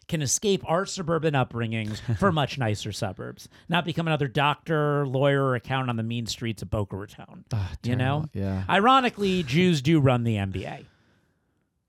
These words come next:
Speaker 2: Well, my great-grandfather's the shortest man in the Basketball Hall of Fame.
Speaker 1: Really?
Speaker 2: Which is funny. Abe Saperstein, the founder of the Harlem Globetrotters.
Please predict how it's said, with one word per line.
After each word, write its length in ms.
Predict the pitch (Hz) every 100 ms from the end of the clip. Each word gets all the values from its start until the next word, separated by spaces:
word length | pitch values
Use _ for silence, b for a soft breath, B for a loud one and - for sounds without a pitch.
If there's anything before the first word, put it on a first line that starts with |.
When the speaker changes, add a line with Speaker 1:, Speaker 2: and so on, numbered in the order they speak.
| _ _ -
Speaker 2:
Well, 200 | 123 117
my 240 | 113 113
great-grandfather's 680 | 110 113 101 110 101 101 98
the 80 | 101
shortest 360 | - 101 95 98
man 180 | 95
in 80 | 92
the 60 | 90
Basketball 340 | 95 90 -
Hall 160 | 92 87
of 60 |
Fame. 360 | - 104 87 104
Speaker 1:
Really? 360 | 127 196 143 104 -
Speaker 2:
Which 180 | 104
is 80 | 107
funny. 240 | - 95 -
Abe 180 | 104 95
Saperstein, 500 | - 95 98 - 90
the 60 |
founder 440 | 95 95 92 98 90
of 120 | 98
the 100 | 117
Harlem 280 | 110 95 98
Globetrotters. 540 | 98 95 - - -